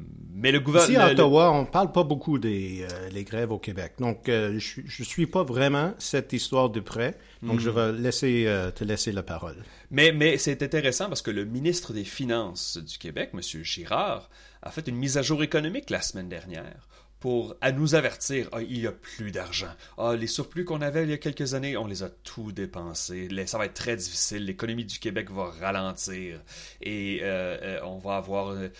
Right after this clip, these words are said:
Speaker 1: il, je ne sais pas si c'est lui qui a utilisé le mot stagflation ou si c'est les commentateurs ensuite, mais on pense à stagflation, c'est pas vraiment un très, très bon souvenir. Je veux dire, ça peut être très dramatique, une économie qui stagne et ensuite,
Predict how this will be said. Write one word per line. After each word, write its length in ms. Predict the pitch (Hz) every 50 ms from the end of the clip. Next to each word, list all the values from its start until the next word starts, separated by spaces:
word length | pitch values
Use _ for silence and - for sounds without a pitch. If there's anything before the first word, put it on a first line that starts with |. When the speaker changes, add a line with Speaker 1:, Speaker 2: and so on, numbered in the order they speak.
| - - - -
Speaker 1:
il, 460 | - - 104 117 107 127 117 127 147 135
je 120 | - 151
ne 40 | 143
sais 120 | - 165
pas 100 | - 233
si 160 | 233 - -
c'est 140 | - - 156
lui 260 | 131 120 117 117 151
qui 160 | 156 - 170 -
a 40 |
utilisé 320 | 120 117 - 120 107 113 117
le 80 | 113
mot 180 | 110 110 117 117
stagflation 880 | - - - 120 117 113 - - 117 101 98 95 - - 117 113 120 120
ou 80 | 107 95
si 220 | - - - 104
c'est 160 | - - 101
les 100 | 95 92
commentateurs 580 | - 107 98 98 95 95 95 90 - 101 98 95
ensuite, 380 | 92 87 - - 113 120 117
mais 160 | 117 95 92 95 - - - - - -
on 80 | 107
pense 260 | - 143 156 165 -
à 60 | 117 -
stagflation, 800 | - - 123 117 - - 113 98 95 - - - 127 131 135 -
c'est 560 | - - - - - - - - 113 95 -
pas 120 | 151 147 127
vraiment 260 | 117 110 107 110 113
un 100 | 104 95
très, 420 | - - - - 104 104 107 101
très 200 | - - 98 98
bon 160 | 92 98 101
souvenir. 520 | 101 - - 95 82 87 92 92 90 82 80
Je 100 | 80 87
veux 40 | 82
dire, 100 | 87 85
ça 160 | - - 95 90
peut 140 | - 110
être 120 | 104 95 -
très 180 | - - 113
dramatique, 540 | 98 98 95 92 92 85 - - 107 98 -
une 80 | 98 95
économie 460 | 95 95 - 98 92 92 95 104 -
qui 240 | - - 98 92 85
stagne 540 | - - - - 110 107 107 107 107 - -
et 160 | 110 110 101 95
ensuite, 400 | 92 92 90 - - 110 -